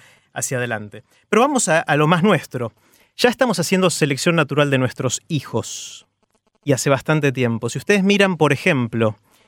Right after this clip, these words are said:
en China, en China, por cada cien mujeres que nacen, nacen ciento trece varones. Cuando el promedio mundial es que por cada cien mujeres que nacen, nacen ciento siete varones, un poquito menos.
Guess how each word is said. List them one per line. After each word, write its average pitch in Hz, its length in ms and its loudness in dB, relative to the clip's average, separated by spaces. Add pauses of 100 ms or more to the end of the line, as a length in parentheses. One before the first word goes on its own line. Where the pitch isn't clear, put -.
(240)
en 139 240 0
China, 147 560 2 (760)
en 135 180 0
China, 160 340 2
por 139 240 0
cada 151 460 2 (160)
cien 220 640 0
mujeres 175 500 -2
que 156 100 0
nacen, 135 600 0 (280)
nacen 156 300 2
ciento 170 380 2
trece 147 280 0
varones. 113 680 -2 (1040)
Cuando 139 320 4
el 135 100 2
promedio 190 480 4
mundial 170 560 2
es 139 160 -2
que 131 240 0
por 127 180 0
cada 127 200 2
cien 196 200 2
mujeres 151 420 0
que 135 260 -2
nacen, 165 500 0
nacen 143 240 2
ciento 147 300 2
siete 135 320 2
varones, 110 380 0
un 135 80 2
poquito 139 280 2
menos. 113 380 0